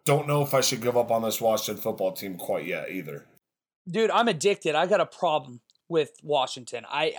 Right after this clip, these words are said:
Speaker 2: it's, I want to believe that they're gonna figure it out,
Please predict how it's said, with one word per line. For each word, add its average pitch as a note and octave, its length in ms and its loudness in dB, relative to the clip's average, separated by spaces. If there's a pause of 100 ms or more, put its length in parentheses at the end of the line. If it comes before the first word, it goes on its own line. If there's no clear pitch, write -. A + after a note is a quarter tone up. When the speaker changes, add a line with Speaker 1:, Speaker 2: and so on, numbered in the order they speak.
(320)
Speaker 2:
it's, G3 580 2 (1040)
I B3+ 120 8
want C4 460 4
to E4+ 160 4
believe C4+ 560 2
that B3 220 2
they're A#3 160 4
gonna A3+ 240 2
figure G#3+ 400 0
it F#3 80 0
out, F#3+ 300 2